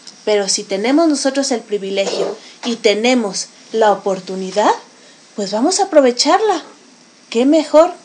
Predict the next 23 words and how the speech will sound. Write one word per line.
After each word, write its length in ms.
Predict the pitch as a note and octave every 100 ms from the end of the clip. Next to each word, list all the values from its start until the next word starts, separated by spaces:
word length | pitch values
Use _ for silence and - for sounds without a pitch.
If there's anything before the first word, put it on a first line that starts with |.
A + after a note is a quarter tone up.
| _
que 180 | - A#3
aprovechar 880 | G3 F#3 - G3+ G3 F#3+ - B3+ E4+ - _ _ _ _ -
todas 320 | B3+ C4 D#4
las 200 | D4+ A#3+
oportunidades 800 | A#3 - F#3+ G#3 G3+ A3+ A#3 C4
de 120 | A#3+
crecer, 560 | A#3 G3 F#3 A#3 A#3+ A#3+
de 100 | A#3
evolucionar 680 | G3+ G3+ F#3+ G3+ G#3 A3+
y 60 | C4
de 120 | A3+
ser 200 | G#3 B3
mejores 540 | C#4+ D4+ D4 C4+ F4+ - - - -
que 100 | C#4
se 160 | C#4
nos 200 | B3 A3
presenten? 640 | - G#3+ - G3+ F#3+ F#3 F3 - - - - - _ - - - - - _ _ _ _ _ _ - - _
Bueno, 380 | G#3+ G3+ G3 - - - _ -
recordando 840 | C#4+ C#4 D#4 D4+ D4+ A4+ B4 A4+ G4+ -
que 320 | F4+ E4 G3+ - _ _ -
el 320 | G3+ F#3+ F#3+
viernes 420 | F#3+ G3+ G#3+ B3
pasado 640 | - D#4 D#4 D4+ A#3+ F3+